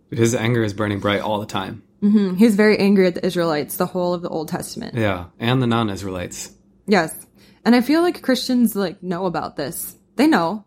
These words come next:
Speaker 2: that
Speaker 1: Yeah.
Speaker 2: he's angry.
Speaker 1: Right.
Speaker 2: But I don't know. Why, why did we not care?
Speaker 1: Well, yeah, I don't know. I don't really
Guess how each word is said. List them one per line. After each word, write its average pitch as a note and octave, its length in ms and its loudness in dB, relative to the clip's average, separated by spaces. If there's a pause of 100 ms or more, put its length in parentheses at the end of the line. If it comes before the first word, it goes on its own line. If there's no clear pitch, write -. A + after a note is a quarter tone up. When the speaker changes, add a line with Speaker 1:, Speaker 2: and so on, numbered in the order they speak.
Speaker 2:
that C3+ 100 4
Speaker 1:
Yeah. A3+ 100 6
Speaker 2:
he's A3 120 4
angry. F#3 580 -2 (320)
Speaker 1:
Right. A2+ 300 0 (300)
Speaker 2:
But A3+ 100 2
I B3 60 6
don't D4+ 180 2
know. C4+ 160 -2
Why, G#3 420 0
why G3 240 -2
did B3+ 200 0
we A#3 140 2
not A#3 220 0
care? - 460 -6
Speaker 1:
Well, C3 220 4
yeah, D3 240 2
I B2+ 120 0
don't D#3+ 140 2
know. D3 220 -2
I C3 140 0
don't E3+ 140 0
really A#2+ 680 0